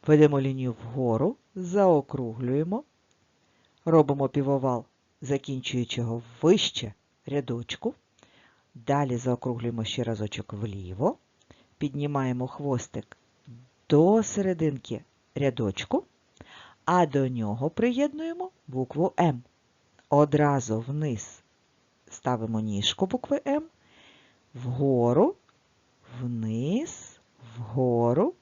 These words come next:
вниз, хвостик. Буквосполучення «н» та «ЕСК» я вже підказувати не буду.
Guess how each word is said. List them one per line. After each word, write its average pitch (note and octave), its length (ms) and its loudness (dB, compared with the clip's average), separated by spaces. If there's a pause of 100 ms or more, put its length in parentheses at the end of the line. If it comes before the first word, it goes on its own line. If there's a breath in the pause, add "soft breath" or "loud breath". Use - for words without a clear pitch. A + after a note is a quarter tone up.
(360)
вниз, C3+ 680 -4 (420)
хвостик. - 540 0 (4000 soft breath)
Буквосполучення D#3 1300 4 (220)
«н» F3 520 0 (880)
та C#3 200 -2 (340)
«ЕСК» - 540 -2 (1200)
я C3 280 -2
вже B2 180 -2
підказувати E3 800 -4
не A#3+ 140 2
буду. C3 340 -2